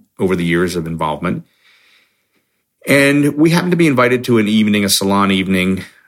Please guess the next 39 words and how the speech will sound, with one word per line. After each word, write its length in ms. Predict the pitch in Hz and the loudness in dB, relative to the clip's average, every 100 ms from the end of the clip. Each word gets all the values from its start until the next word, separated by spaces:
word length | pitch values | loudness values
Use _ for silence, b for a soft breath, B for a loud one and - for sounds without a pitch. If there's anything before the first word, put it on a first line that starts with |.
| - | -10
uh, 340 | 95 90 92 | -6 -2 -2
where 520 | 92 101 98 98 95 98 | -2 0 0 2 0 -2
we 300 | - 110 110 | -4 -2 0
were 80 | |
just 180 | 117 135 | 0 -2
gonna 100 | 131 | 0
have 80 | 123 | 0
a 60 | 104 | 0
bunch 200 | 98 - | -4 -4
of 60 | |
people, 720 | - 95 98 95 95 95 92 _ _ - | -4 -4 0 0 0 -2 -4 _ _ -12
uh, 320 | 87 87 82 - | -6 -4 -4 -8
who 260 | - 107 | -8 -4
were 160 | 98 92 | -2 -2
affiliated 520 | - 160 147 127 110 | 0 0 2 2 0
with 140 | 101 | -2
the 120 | 101 95 | 0 0
organization, 680 | 90 92 90 90 90 101 | 0 -2 -2 -2 -2 -4
kind 220 | 98 190 | -4 0
of 80 | 220 | 0
just 180 | 190 170 | 0 -2
come 240 | 135 127 | 0 0
and, 380 | 123 123 117 - _ | 2 2 0 -4 _
you 120 | 156 | -6
know, 200 | - 143 | -2 -2
get 240 | 139 175 175 | -2 -2 -2
to 80 | 151 | 0
know 220 | 143 147 | 2 2
each 160 | 139 | 0
other 180 | 107 92 | -2 -2
a 60 | 87 | -2
little 200 | 87 82 | -2 -4
bit. 300 | 80 67 - | -4 -6 -8
And 100 | - | -6
it 40 | 160 | -2
was 160 | 180 | -2
maybe, 420 | 160 160 151 143 - | 0 0 0 -2 -6
I, 380 | - - 135 127 98 | -12 -10 -10 -12 -12
I'm 420 | 139 139 131 123 | -6 -2 -2 -4